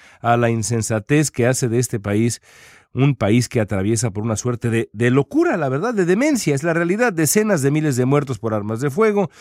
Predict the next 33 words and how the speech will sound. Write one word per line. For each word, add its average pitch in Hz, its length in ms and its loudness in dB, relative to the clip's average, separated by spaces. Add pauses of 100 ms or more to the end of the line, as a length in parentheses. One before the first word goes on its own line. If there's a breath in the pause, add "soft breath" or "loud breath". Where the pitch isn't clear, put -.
(120 loud breath)
En 135 140 2
los 131 140 2
últimos 131 360 -2
cinco 135 260 0
años 127 220 0
han 127 80 2
ocurrido 120 420 -2
mil 131 220 2
seiscientas, 120 920 -2
mil 208 240 0
seiscientas 170 760 0
masacres 135 580 0 (340 loud breath)
en 120 140 0
las 120 160 0
que 123 100 -4
murieron 123 440 2
en 113 40 0
cada 135 220 2
una 123 160 0
de 120 80 0
esas, 110 240 -4
eh, 101 160 -2
masacres 113 560 0
al 104 100 -2
menos 120 240 -2
cuatro 117 320 -2
personas 123 560 -2 (380 soft breath)
durante 113 360 -2
cada 131 180 2
uno 123 120 0
de 120 60 0
esos - 220 -10
incidentes. 151 680 0